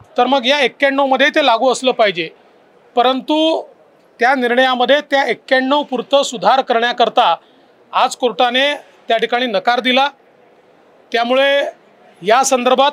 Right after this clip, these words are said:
पुन्हा एकदा आम्ही review petition दाखल करू, कारण आता राज्यातल्या सगळ्या महानगरपालिकांमध्ये ओबीसी आरक्षण लागू आहे.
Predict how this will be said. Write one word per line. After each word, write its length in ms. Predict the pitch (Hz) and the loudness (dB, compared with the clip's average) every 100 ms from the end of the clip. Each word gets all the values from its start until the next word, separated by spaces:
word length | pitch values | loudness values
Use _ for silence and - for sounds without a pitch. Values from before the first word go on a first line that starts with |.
| - | -2
पुन्हा 280 | 226 240 277 | -2 0 0
एकदा 280 | 269 226 135 - _ _ _ _ - | 2 0 -2 -8 _ _ _ _ -6
आम्ही 240 | 208 269 | 0 0
review 240 | 214 240 277 | 2 0 0
petition 400 | 277 262 285 254 | -2 -2 -2 -2
दाखल 260 | 240 277 | -2 -2
करू, 220 | 269 277 294 | -2 -4 -2
कारण 400 | - 240 277 147 - - - _ - _ _ _ - | 0 0 0 -4 -12 -20 -20 _ -20 _ _ _ -4
आता 240 | 180 277 254 | -2 0 0
राज्यातल्या 540 | 214 185 262 269 277 | 0 0 -2 0 -2
सगळ्या 340 | - 208 262 | -2 -2 0
महानगरपालिकांमध्ये 1040 | 269 226 254 277 277 254 262 262 262 262 262 | 2 0 0 0 0 0 0 -2 0 0 0
ओबीसी 320 | 254 262 277 | 0 -2 0
आरक्षण 360 | 254 254 262 | 0 -2 -4
लागू 280 | 254 240 254 | -2 -2 -2
आहे. 120 | 269 | -2